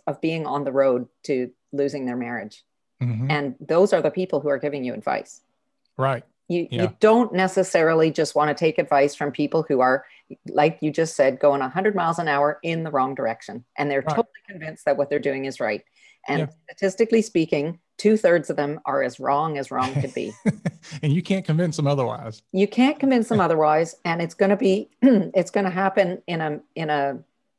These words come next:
Speaker 1: the blink of an eye
Speaker 2: Mm-hmm.
Speaker 1: that it goes, that it goes sour and they can't pull it out. So
Speaker 2: Yeah. And the other
Speaker 1: Yeah.
Speaker 2: thing too is understanding that what works for you may not work for somebody else.
Speaker 1: Right.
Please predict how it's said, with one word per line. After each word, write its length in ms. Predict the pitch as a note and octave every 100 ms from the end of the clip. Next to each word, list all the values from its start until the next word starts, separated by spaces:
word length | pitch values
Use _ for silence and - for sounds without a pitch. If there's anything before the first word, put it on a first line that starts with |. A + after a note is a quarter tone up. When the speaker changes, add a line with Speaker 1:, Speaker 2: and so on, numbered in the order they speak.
| _ _
Speaker 1:
the 100 | -
blink 320 | C#3+ F3+ G#3+ G#3+
of 100 | F#3
an 80 |
eye 300 | E3 C#3 B2 - _ _ _ B2+
Speaker 2:
Mm-hmm. 140 | B2
Speaker 1:
that 160 | D#3+ D3+
it 200 | D#3 -
goes, 420 | D#3+ D#3+ D3+ - _
that 160 | C#3 D3+
it 100 | -
goes 220 | D#3 D3+
sour 440 | - C#3+ C#3 B2+ -
and 140 | D3
they 100 | C#3
can't 340 | C#3+ D#3 C3 - - -
pull 160 | E3 C#3
it 80 |
out. 260 | C3 G#2+ - _ _
So 400 | - D#3+ D3 C#3+ - _ -
Speaker 2:
Yeah. 180 | C3+ C3
And 140 | D3+ D#3
the 100 | F3
other 140 | B3
Speaker 1:
Yeah. 80 | C4
Speaker 2:
thing 160 | F3
too 280 | D#3 F3 A#3+
is 260 | F3 C3 - _ _ _ _ _ _ _ -
understanding 640 | F3 F#3+ - E3+ E3+ D#3+
that 160 | D3 C3
what 220 | D#3+ D3+
works 320 | C3 D#3+ D#3
for 140 | -
you 240 | C3+ C#3 E3
may 200 | C#3+ C3
not 200 | C3+ B2
work 180 | A#2+ A#2
for 80 | A2
somebody 440 | B2 A2+ G#2+ G#2+
else. 340 | G#2+ - - -
Speaker 1:
Right. 180 | C#3+